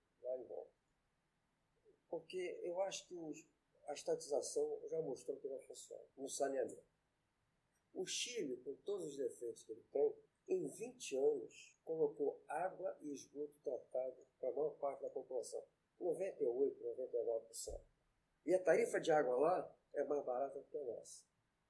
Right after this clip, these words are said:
O Chile tem problemas, mas vamos copiar as boas ideias.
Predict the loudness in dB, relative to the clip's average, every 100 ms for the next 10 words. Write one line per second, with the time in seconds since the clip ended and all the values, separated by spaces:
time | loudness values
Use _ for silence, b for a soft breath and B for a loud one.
0 | _ _ _ -10 -8 -6 -4 -6 -2 -4
1 | 2 2 2 -4 -16 -20 _ _ _ -2
2 | 2 0 0 -6 2 2 2 0 -2 -2
3 | 0 0 0 -2 -2 -2 -4 -14